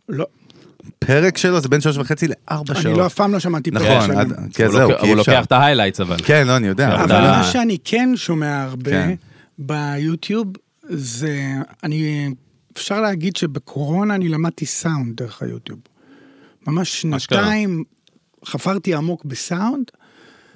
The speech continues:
Speaker 1: ו-, והיוטיוב הוא מקום מאוד איכותי ללימודי סאונד.
Speaker 2: זה לימודים של הכל בעולם המודרני, לדעתי.
Speaker 1: כן.
Speaker 2: How to,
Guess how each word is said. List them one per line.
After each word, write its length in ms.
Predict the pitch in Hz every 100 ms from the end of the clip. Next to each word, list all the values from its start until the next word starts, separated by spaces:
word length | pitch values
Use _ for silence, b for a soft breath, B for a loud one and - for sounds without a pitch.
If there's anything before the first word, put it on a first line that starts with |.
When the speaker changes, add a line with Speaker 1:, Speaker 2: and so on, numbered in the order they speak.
| b b b
Speaker 1:
ו-, 300 | - 139 127 156 151 147 143 143 139 135 _ -
והיוטיוב 680 | 131 147 185 - 226 240 202
הוא 160 | 180
מקום 580 | 156 147 - - 190 185 -
מאוד 420 | 165 165 202 240
איכותי 400 | 233 - 170 160
ללימודי 480 | 147 139 135 135 143
סאונד. 360 | - 147 120 110 - _ _ _ -
Speaker 2:
זה 80 |
לימודים 400 | 78 80 82 110
של 180 | 165 156
הכל 280 | 104 - 185
בעולם 340 | 110 82 80
המודרני, 400 | 80 80 80 80 78
לדעתי. 220 | 82 76
Speaker 1:
כן. 160 | 78 135
Speaker 2:
How 300 | 123 156
to, 40 | -